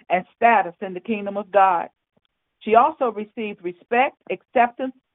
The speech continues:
and validation by a man of the Hebrew community. Inwardly, she received a new life from living water, a quench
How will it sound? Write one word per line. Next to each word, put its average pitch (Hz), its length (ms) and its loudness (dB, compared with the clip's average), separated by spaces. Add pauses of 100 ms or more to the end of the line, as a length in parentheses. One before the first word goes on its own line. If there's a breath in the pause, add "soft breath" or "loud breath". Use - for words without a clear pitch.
(200 soft breath)
and 196 220 -4
validation 220 800 2
by 175 200 0
a 170 40 -2
man 220 420 -4
of 202 180 -2
the 185 120 -6
Hebrew 185 440 -6
community. 214 640 -4 (1800)
Inwardly, 294 560 0
she 240 120 -6
received 220 420 -8
a 180 100 -4
new 247 280 -2
life 175 340 0
from 160 200 -10
living 196 300 -6
water, 190 360 2 (640)
a 170 100 2
quench 240 380 0